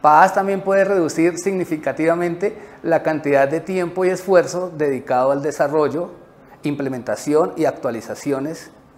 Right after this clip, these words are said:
Asimismo, con paas, los desarrolladores pueden crear aplicaciones web rápidamente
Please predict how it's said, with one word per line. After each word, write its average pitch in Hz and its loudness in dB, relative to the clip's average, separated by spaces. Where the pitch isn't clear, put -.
Asimismo, 254 0
con 240 0
paas, 160 4
los 202 2
desarrolladores 147 -2
pueden 185 -2
crear 147 4
aplicaciones 151 -4
web 165 2
rápidamente 160 0